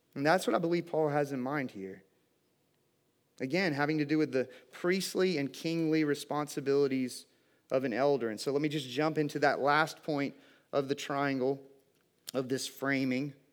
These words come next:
What can we say about the kingly aspects of, of, of eldering a, a church, having looked at the elder as prophet and priest?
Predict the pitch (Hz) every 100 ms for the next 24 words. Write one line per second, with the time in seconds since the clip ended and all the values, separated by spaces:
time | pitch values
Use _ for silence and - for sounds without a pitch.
0 | _ _ _ _ _ _ _ _ _ _
1 | _ _ _ _ _ _ - 151 151 185
2 | 170 170 156 147 131 123 - 165 170 151
3 | - 135 139 - 135 - - 123 - -
4 | - _ 135 135 - 131 - 151 151 156
5 | 156 143 135 - 127 - 175 180 - -
6 | - _ _ _ _ _ _ - 139 139
7 | 135 156 156 120 131 127 139 139 127 120
8 | - - - 151 156 165 127 117 - -
9 | 185 185 - -